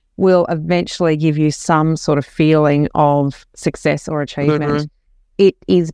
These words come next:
Speaker 1: better if it's not a good asset and it's not gonna serve you in the way that you originally intended, which this was gonna be their home, they were gonna live in it. Circumstances have changed. Therefore, their, their view of what the decision that they made needs to,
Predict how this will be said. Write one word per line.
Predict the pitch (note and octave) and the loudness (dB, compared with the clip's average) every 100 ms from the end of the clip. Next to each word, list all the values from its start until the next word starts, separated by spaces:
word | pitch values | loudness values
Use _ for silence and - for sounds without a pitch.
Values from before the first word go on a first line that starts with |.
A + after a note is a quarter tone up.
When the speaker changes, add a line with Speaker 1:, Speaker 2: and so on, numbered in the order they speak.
| - | -2
Speaker 1:
better | F3+ F3 E3+ D#3 G#3 B3 | 0 0 -2 -2 -2 -4
if | - E3 | -4 -4
it's | E3+ - | -4 -2
not | F3+ F#3+ G#3+ | 0 2 2
a | G#3+ | 2
good | F#3 | 0
asset | E3 D3 - D#3 F#3+ B3 - - _ | 0 -2 -2 -2 0 -2 -8 -20 _
and | F3 E3 | -2 -2
it's | - - | -2 -2
not | F3+ D3+ | 0 0
gonna | G#3 G3+ | -2 -2
serve | - F3+ E3 | 0 0 0
you | E3 | 0
in | D#3 | -2
the | D3+ | -2
way | D3+ D3+ | 0 0
that | D#3 - | -2 0
you | D#3 | 0
originally | C#3+ D3 D#3+ | 2 0 0
intended, | C#3+ E3+ A3+ | -2 -2 -2
which | C4+ - | -4 -2
this | G#3+ - | -2 -2
was | G#3 | -2
gonna | - F#3+ | 0 0
be | G3 G3+ | 0 -2
their | G#3+ | -2
home, | - F3+ A3 | 0 0 2
they | G#3 | 2
were | D#3 | 0
gonna | D3+ D3 | -2 0
live | D3 D3+ | 0 2
in | E3 | 2
it. | C4+ - _ _ _ _ _ _ - | 0 -2 _ _ _ _ _ _ -4
Circumstances | F3+ F3+ G3+ G3 F3+ F3 | -2 0 -2 -2 -4 -4
have | D#3+ | -10
changed. | - F3 D#3+ D3 - - - _ _ - | -4 -2 0 0 -4 -8 -18 _ _ 0
Therefore, | F#3 F3 F#3 F3 D#3+ - | 2 2 2 2 2 2
their, | F3 E3 D#3+ | 0 2 2
their | E3 D3+ | 0 0
view | D#3 F#3+ F3 - | 2 4 4 2
of | D#3+ D3 | 0 -2
what | D3+ D#3+ - | -2 -2 -4
the | E3 D#3 | -4 -2
decision | D#3 E3+ D#3 | -2 -2 -2
that | D#3 | -2
they | D3+ D#3 | -2 0
made | A3 C4 | 0 0
needs | A3+ G#3+ - | 0 -2 -4
to, | G#3 | -10